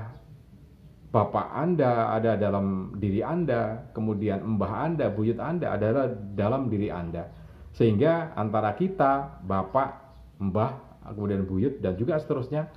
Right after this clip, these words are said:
merupakan satu kesatuan, tapi berbeda wujudnya gitu ya. Ya karena itu, makanya kalau kita mengacu pada apa, eh, pergaulan sehari-hari ada yang mengatakan,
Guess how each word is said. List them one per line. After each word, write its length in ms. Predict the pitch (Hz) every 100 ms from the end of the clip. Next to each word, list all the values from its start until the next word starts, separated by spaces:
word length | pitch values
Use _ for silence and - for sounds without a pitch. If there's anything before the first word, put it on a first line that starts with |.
| - - - -
merupakan 560 | 147 147 165 190 170 160
satu 240 | 175 175
kesatuan, 880 | 160 185 165 185 170 107 98 - - - - - - -
tapi 240 | - 139 185
berbeda 880 | 135 120 101 113 98 123 135 135 - - - - -
wujudnya 640 | 147 120 127 123 98 85
gitu 240 | 82 82
ya. 20 | 98 - - - - - - - - - - - -
Ya 100 | 101
karena 220 | 104 107
itu, 160 | 127 151
makanya 400 | 127 131 175 196
kalau 160 | 160 143
kita 560 | 147 147 139 123 - - - - - -
mengacu 320 | 127 135 135
pada 560 | 139 120 120 113 113 - -
apa, 260 | 117 151 165 - 117
eh, 80 | 117 - - -
pergaulan 480 | - 113 110 117 117
sehari-hari 400 | 113 107 104 151
ada 80 | 131
yang 160 | 107
mengatakan, 560 | 110 113 113 113 147 151